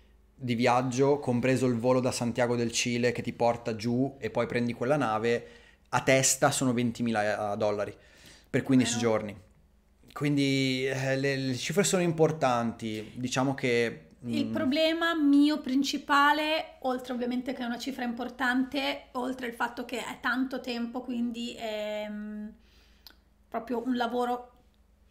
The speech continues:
Speaker 2: cioè o, o diventa un lavoro o altrimenti è tanto tempo che toglie al lavoro, è il fatto che c'è, mm,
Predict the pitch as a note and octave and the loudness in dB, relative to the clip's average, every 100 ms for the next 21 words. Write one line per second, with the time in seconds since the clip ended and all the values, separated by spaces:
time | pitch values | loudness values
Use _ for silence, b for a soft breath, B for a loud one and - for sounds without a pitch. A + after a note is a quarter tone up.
0 | _ _ - B3+ A#3 A3 A#3+ B3 A#3 A#3 | _ _ -10 -10 -10 -6 -2 -2 0 0
1 | A#3 A#3 A#3 A#3+ A#3+ B3 A3+ A3+ - A3+ | 0 0 0 -2 -2 0 -2 -4 -6 -8
2 | A3+ B3+ B3+ - A3+ A3 A3+ - - A#3+ | -8 -6 -6 -6 -8 -8 -10 -16 -6 -2
3 | A#3+ B3 A#3+ A#3 A#3 A#3 A#3 A3+ A3+ G#3+ | -2 -4 -4 -4 -4 -6 -6 -6 -4 -4
4 | A#3 B3+ B3 C4+ C#4+ B B B B B | -2 -2 -2 -4 -6 B B B B B
5 | _ _ _ _ _ _ - - - B3 | _ _ _ _ _ _ -18 -14 -8 -6
6 | A#3 B3 D4 C#4 C#4+ - B3 A#3 A3+ A3+ | -4 -4 -4 -4 -4 -4 0 0 0 -2
7 | A3+ A3+ A3 A3 G#3+ G#3+ G#3 G3+ G3+ G#3 | -4 -4 -6 -10 -12 -12 -10 -10 -10 -12